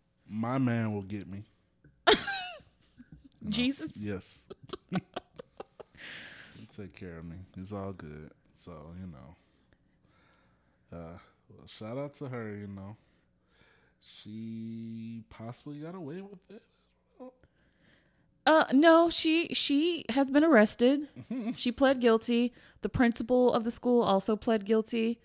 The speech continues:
Speaker 1: Oh, there, there's your insider then.
Speaker 2: Yeah, well, he pled guilty for the lack of oversight.
Speaker 1: Mm.
Speaker 2: So, like, he was not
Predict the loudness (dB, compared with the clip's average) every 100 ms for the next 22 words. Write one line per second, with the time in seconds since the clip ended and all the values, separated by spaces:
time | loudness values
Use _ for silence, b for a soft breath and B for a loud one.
0 | -12 -6 -2 0 0 0 -2 -2 -2 -2
1 | -2 -2 -2 -2 -4 -4 -8 -10 -12 -16
2 | b b b b b b b 2 6 8
3 | 6 6 6 8 10 8 6 0 0 2
4 | 2 2 0 0 -2 -2 0 2 2 0
5 | -2 -2 0 0 0 -2 0 0 -2 -6
6 | -10 -12 _ _ -12 -8 -6 -8 -10 -14
7 | -16 -10 0 2 4 4 2 4 4 4
8 | 0 2 0 -2